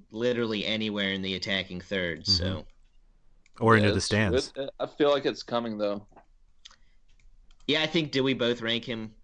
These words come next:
Speaker 1: number one, or did I actually rank him higher than you this week?
Speaker 2: Yeah,
Speaker 3: Yeah, I
Speaker 2: Skylar's
Speaker 3: had
Speaker 2: got him
Speaker 3: him
Speaker 2: one.
Speaker 1: Oh, I had him one as well. I mean, you get, you get the chance of a clean sheet against a San Jose team that we, we think is better offensively, but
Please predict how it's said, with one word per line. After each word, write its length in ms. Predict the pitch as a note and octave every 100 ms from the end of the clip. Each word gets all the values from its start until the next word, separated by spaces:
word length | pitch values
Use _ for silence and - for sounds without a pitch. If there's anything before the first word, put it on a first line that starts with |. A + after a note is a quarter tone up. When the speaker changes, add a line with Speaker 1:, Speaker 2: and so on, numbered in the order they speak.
| -
Speaker 1:
number 260 | A2 A2
one, 240 | G#2 A2+ C#3+
or 60 | C3
did 220 | G#2+ F#2+
I 200 | F2 G#2
actually 220 | G2+ -
rank 220 | G2+ G2 F#2
him 120 | F#2
higher 280 | F#2 F#2 E2
than 140 | E2+
you 100 | E2+
this 240 | E2 D#2
week? 240 | - E2 - _ -
Speaker 2:
Yeah, 220 | A2 G2
Speaker 3:
Yeah, 160 | F#2+ G#2
I 40 |
Speaker 2:
Skylar's 160 | G#2+ A2+
Speaker 3:
had 80 | G#2
Speaker 2:
got 140 | G#2+ G2
him 60 |
Speaker 3:
him 60 | F#2+
Speaker 2:
one. 160 | F2+ F2+
Speaker 1:
Oh, 180 | F2+ E2+ - -
I 160 | - D3
had 80 | D#3+
him 120 | D3
one 160 | B2+ A#2
as 160 | G2
well. 300 | F#2 D#2+ E2 - -
I 100 | F#2+
mean, 320 | G#2 G#2 F#2+ - _ - - - - - - - - - - - - _ -
you 160 | B2 B2+
get, 300 | D3 D3+ -
you 140 | A#2
get 160 | B2 D#3
the 80 | B2+
chance 340 | - C3+ C#3
of 100 | C3
a 40 | B2+
clean 280 | - B2+ B2+
sheet 300 | - B2 B2
against 280 | G#2+ G#2 A2
a 60 |
San 280 | G2+ A2+ A2
Jose 380 | A2+ G#2+ G#2 G#2+
team 360 | G#2 G#2+ G#2 G2
that 120 | F#2+
we, 280 | G2+ F#2+ -
we 140 | G2+
think 280 | G2+ C#3 C#3+
is 120 | C3 A2+
better 300 | A2+ A#2 A#2
offensively, 720 | A2+ A#2 A#2 G#2+ G#2 A2+ A2+
but 300 | G2 F#2 -